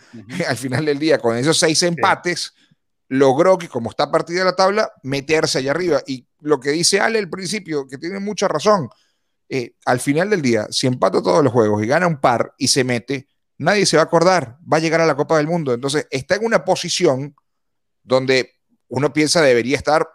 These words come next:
Speaker 2: Perú y Chile, considero yo, y no lo están. No están ni Perú ni Chile al, al, al nivel de, de, de Paraguay. De, algo de mérito tiene que tener. No sé si le va a alcanzar,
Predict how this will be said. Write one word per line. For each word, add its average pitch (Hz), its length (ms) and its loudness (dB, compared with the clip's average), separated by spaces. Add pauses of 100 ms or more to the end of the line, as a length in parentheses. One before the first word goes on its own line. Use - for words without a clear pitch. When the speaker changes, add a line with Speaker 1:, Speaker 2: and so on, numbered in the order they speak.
Speaker 2:
Perú 131 220 2
y 143 60 2
Chile, 139 420 0
considero 123 520 0
yo, 131 320 2 (300)
y 143 120 -2
no 190 120 0
lo 214 100 2
están. 185 440 -2 (440)
No 147 120 -6
están 240 240 -4
ni 196 80 -4
Perú 135 200 -4
ni 143 80 -8
Chile 147 260 -2
al, 135 300 -2
al, 135 220 -2
al 127 120 -6
nivel 135 240 -4
de, 131 220 -2
de, 120 220 -6
de 123 160 -6
Paraguay. 117 440 0 (380)
De, 123 100 -2
algo 147 340 4
de 143 80 4
mérito 180 580 0 (100)
tiene 147 280 2
que 139 100 -2
tener. 131 340 0 (400)
No 143 180 4
sé 165 160 2
si 151 160 2
le 135 120 6
va 127 80 6
a 139 40 6
alcanzar, 160 560 2